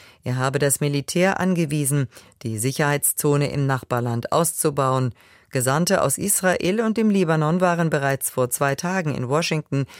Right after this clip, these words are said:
erstmals seit Jahrzehnten zu direkten Unterredungen auf politischer Ebene zusammengekommen. Zu Ergebnissen wurden keine Angaben gemacht. Der Libanon fordert eine Feuerpause, während Israel die Entwaffnung der Terrorgruppen zum Ziel hat.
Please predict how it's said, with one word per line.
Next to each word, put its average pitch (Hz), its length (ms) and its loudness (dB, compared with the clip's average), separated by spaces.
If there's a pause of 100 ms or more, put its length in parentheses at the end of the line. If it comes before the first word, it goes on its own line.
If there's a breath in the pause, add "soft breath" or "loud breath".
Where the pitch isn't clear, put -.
(200 loud breath)
erstmals 165 580 0
seit 165 200 0
Jahrzehnten 127 580 -2
zu 123 140 -2
direkten 127 520 -4
Unterredungen 139 720 0 (260 loud breath)
auf - 200 -6
politischer 143 640 -2
Ebene 123 380 -4
zusammengekommen. 123 920 -2 (460 loud breath)
Zu - 140 -2
Ergebnissen 202 680 0
wurden 165 300 2
keine 127 400 -2
Angaben 120 480 -2
gemacht. 135 400 -2 (360 loud breath)
Der 123 100 -2
Libanon 175 440 2
fordert 147 480 0
eine 117 200 -2
Feuerpause, 165 840 2 (360 loud breath)
während 202 300 2
Israel 151 640 0
die 147 160 -4
Entwaffnung 131 640 -2
der 120 200 -4
Terrorgruppen 127 880 -2
zum 165 260 -4
Ziel 117 320 -2
hat. - 260 -14